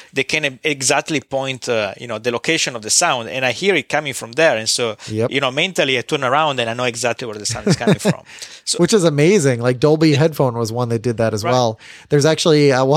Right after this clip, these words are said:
Speaker 2: have to l-, find a YouTube video, but there's, there's a couple out there where they play this thing where the sound is going around your head, 'cause the reality is you have two
Speaker 1: <laughs>
Speaker 2: ears, and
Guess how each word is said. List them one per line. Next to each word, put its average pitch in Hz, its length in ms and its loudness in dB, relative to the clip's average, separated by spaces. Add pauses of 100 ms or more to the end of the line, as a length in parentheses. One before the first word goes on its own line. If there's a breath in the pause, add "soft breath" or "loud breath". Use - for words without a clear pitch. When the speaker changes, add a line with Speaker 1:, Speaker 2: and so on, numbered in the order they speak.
Speaker 2:
have - 40 -4
to 156 80 2
l-, 139 200 2
find 151 220 2
a 127 100 4
YouTube 147 320 0
video, 123 400 4
but 120 120 0
there's, 123 220 0
there's 127 200 0
a 123 40 -2
couple 151 280 0
out 127 140 0
there 123 120 4
where 120 300 2 (320 loud breath)
they 143 100 2
play 170 200 2
this 147 180 2
thing 190 160 0
where 151 120 2
the 127 120 0
sound 160 340 0
is 127 80 -2
going 139 220 -2
around 131 220 -2
your 117 120 -6
head, 156 260 0
'cause 135 220 -2 (220 loud breath)
the 156 100 -2
reality 202 380 4
is 156 100 4
you 160 80 4
have 135 80 2
two 262 200 4
Speaker 1:
<laughs> 175 140 4
Speaker 2:
ears, 135 380 0 (320 loud breath)
and 156 540 2